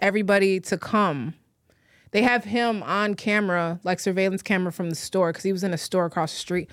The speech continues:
making the phone call, telling them, like, just hyping it up, making it more of a situ-,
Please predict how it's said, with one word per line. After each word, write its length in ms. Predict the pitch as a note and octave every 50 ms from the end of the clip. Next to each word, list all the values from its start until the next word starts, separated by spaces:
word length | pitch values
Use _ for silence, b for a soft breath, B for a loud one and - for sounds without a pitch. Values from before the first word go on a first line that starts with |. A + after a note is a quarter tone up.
| b b b b b b b
making 340 | F#3 G#3 A#3+ - C#4 C4 C4
the 80 | A3
phone 340 | E3+ - - A3 A3+ A#3+ A#3
call, 460 | - A#3 G#3 G3 F#3 F3+ E3+ E3 E3 b b b b b b b b -
telling 380 | - A#3 A3 A#3 A#3+ B3 A#3+ A#3
them, 240 | A#3 A3+ A3 A3
like, 460 | G#3+ G#3 F3 F3+ F#3 F3+ - - - _ _ - - G#3 G3 _ _ - G3+ F#3+
just 260 | E3+ G3+ G3+ G3 -
hyping 400 | - G#3+ B3 B3+ - C4+ A#3+ A#3
it 140 | A3 A3+ A#3
up, 140 | A3+ F#3+
making 320 | G3 G3 G#3 G#3+ - A#3+ A3
it 120 | G#3+ - F3+
more 260 | F#3 G3 G#3 G#3+ G#3+
of 100 | G3+ F#3+
a 40 | F#3+
situ-, 260 | - A3 F#3+ B